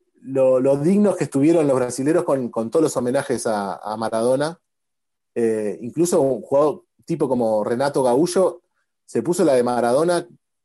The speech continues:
con la de la selección argentina, digamos. No, no, no es que se puso una remera que decía Maradona. En un partido de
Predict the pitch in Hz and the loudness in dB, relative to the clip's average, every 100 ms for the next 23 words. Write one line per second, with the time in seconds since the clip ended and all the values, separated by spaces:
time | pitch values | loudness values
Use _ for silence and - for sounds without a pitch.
0 | _ _ _ - 175 175 135 110 120 110 | _ _ _ -2 2 4 4 2 -2 -2
1 | 156 143 107 107 147 127 101 98 98 120 | 0 0 -2 -4 -2 0 0 -2 -4 -4
2 | 117 104 95 110 135 143 110 104 113 123 | -4 -6 -12 -6 -4 -2 -6 -6 -6 -4
3 | 120 110 120 120 110 101 120 110 104 98 | -4 -2 -2 -2 -4 -6 -6 -6 -6 -8
4 | 92 - _ _ _ _ _ - 120 147 | -12 -20 _ _ _ _ _ -8 -4 0
5 | 135 151 151 123 110 104 | 0 2 2 4 2 -2